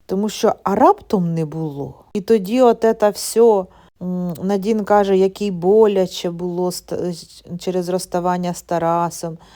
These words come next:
всі її очікування. Вони вроді би і не такі значимі, якщо він її в цьому плані не використав. Уявляєте, якби дійсно не було б. І в-, і звінявся він тільки перед Настею. Ну, перед Настею логічно, чому вибачитися через те, що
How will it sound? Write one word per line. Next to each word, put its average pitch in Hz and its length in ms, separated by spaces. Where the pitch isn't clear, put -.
всі - 180
її 214 200
очікування. 190 1000
Вони 240 180
вроді 254 280
би 233 140
і 233 40
не 233 120
такі 226 360
значимі, 202 560
якщо 185 300
він 185 220
її 180 140
в 170 40
цьому 180 300
плані 165 400
не 156 160
використав. 139 760
Уявляєте, 277 480
якби 233 240
дійсно 196 420
не 185 180
було 175 420
б. - 200
І 233 140
в-, 247 160
і 294 40
звінявся 262 720
він 190 200
тільки 208 500
перед 185 400
Настею. 156 840
Ну, 208 80
перед 233 260
Настею 262 440
логічно, 240 540
чому 220 300
вибачитися 269 760
через 202 340
те, 233 200
що - 260